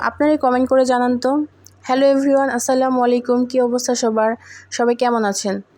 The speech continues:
আলহামদুলিল্লাহ, আমি অনেক ভালো আছি। আবার একটি নতুন বড় ভিডিও নিয়ে চলে আসলাম আপনাদের সাথে। এই ভিডিওটা ছিল গতকালকের শুক্রবারের ভিডিও। তো শুক্রবারে আমরা সবাই কম বেশি আসলে একটু ভালো মন্দ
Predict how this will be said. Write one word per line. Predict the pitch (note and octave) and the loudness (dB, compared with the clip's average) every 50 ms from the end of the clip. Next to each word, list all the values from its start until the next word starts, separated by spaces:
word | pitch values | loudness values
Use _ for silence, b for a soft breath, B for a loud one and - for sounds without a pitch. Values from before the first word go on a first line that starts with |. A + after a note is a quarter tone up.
| B B B B B B | B B B B B B
আলহামদুলিল্লাহ, | - G#3 A3 A3+ B3 B3 B3 B3+ B3+ B3+ B3 B3 A#3+ A#3+ A#3+ A#3 A#3 A3+ | -4 -4 -2 -2 -2 -2 0 0 0 2 2 0 0 0 0 0 0 0
আমি | A3 A3 G#3+ | 0 -2 -2
অনেক | G#3+ A3 A3 A3 G#3+ | -2 -2 -2 -2 -2
ভালো | A#3+ A#3 A3+ A3+ | 0 0 0 0
আছি। | A3+ A3 A3 - A#3 A3+ A#3 A#3+ _ _ _ - B B B B B B | 0 -2 -2 -4 -4 -4 -6 -8 _ _ _ -20 B B B B B B
আবার | - A#3+ B3 C#4 C#4+ C#4+ | -2 0 2 2 2 2
একটি | C#4+ C#4+ C#4+ - D4 C#4 | 2 0 -2 -2 -2 0
নতুন | B3+ A#3+ A#3+ A3+ - B3 B3 B3 B3 A#3+ - - _ _ _ - G3+ | 0 0 0 -2 -2 -2 0 0 -2 -4 -6 -10 _ _ _ -6 0
বড় | G#3 G#3 G#3+ G#3+ | 0 2 2 2
ভিডিও | A3 A3 A3 G3+ A3+ A3+ | 0 0 -2 0 0 0
নিয়ে | A#3 A#3+ A#3 A#3 | 2 2 0 0
চলে | - B3 B3 A#3+ | 0 0 2 2
আসলাম | A#3 A#3+ A#3+ - B3 A#3+ | 2 0 0 -2 -2 -2
আপনাদের | A#3+ A3+ - - A#3+ A#3 A#3 A#3 | -2 -4 -4 -4 -4 -2 -2 -2
সাথে। | - A#3+ A3 A3 - A#3 B3 C4 _ _ _ _ _ _ _ _ _ - - - - - B B B B B B B B B B B - | 0 -2 -2 -2 -2 -4 -4 -4 _ _ _ _ _ _ _ _ _ -20 -20 -20 -20 -20 B B B B B B B B B B B 0
এই | C#4+ D4+ | 2 2
ভিডিওটা | C4+ C#4 D4+ C4 C#4 C#4 C4+ C#4 C#4 C4+ | 4 4 4 4 4 2 2 2 0 0
ছিল | C4+ - C#4 C4+ B3+ | 0 0 0 0 2
গতকালকের | A#3+ A#3+ A#3 A#3+ A#3+ - B3 A#3 A#3+ A#3 B3 A#3+ A#3+ | 2 0 0 0 -2 0 2 0 2 2 2 0 0
শুক্রবারের | A#3+ - A#3+ - A#3 A#3 A3+ A3+ A3 A3 A3+ A3+ | 0 -2 -2 0 0 0 2 2 2 4 4 4
ভিডিও। | A#3 A3+ G3+ A3 G#3+ G#3 A3 C4+ D4+ - _ _ _ _ _ _ _ _ _ _ _ _ _ _ _ _ _ _ _ _ - B B B B B B B | 2 2 2 2 2 2 0 0 -4 -10 _ _ _ _ _ _ _ _ _ _ _ _ _ _ _ _ _ _ _ _ -20 B B B B B B B
তো | - F4 | -2 0
শুক্রবারে | E4 - E4 C#4+ - C#4+ D4 C#4 C#4 C#4 C#4 C4+ | 2 2 0 0 2 2 2 4 4 4 4 2
আমরা | B3+ B3+ B3+ C4 | 2 2 0 0
সবাই | B3+ C4 B3 A#3 A#3+ A#3+ | 0 0 0 2 0 0
কম | A#3+ B3 A#3+ A#3 A#3 | 0 0 0 0 2
বেশি | A3+ A#3 - B3+ | 0 0 0 0
আসলে | A#3 A3+ - C4 A#3+ A3+ | -2 -2 -2 -2 -2 -2
একটু | A3 - - | -2 -2 -4
ভালো | A3+ A#3 B3 A3 A3 A3 | -2 0 0 0 0 0
মন্দ | A3+ A3+ A3+ | 0 0 -2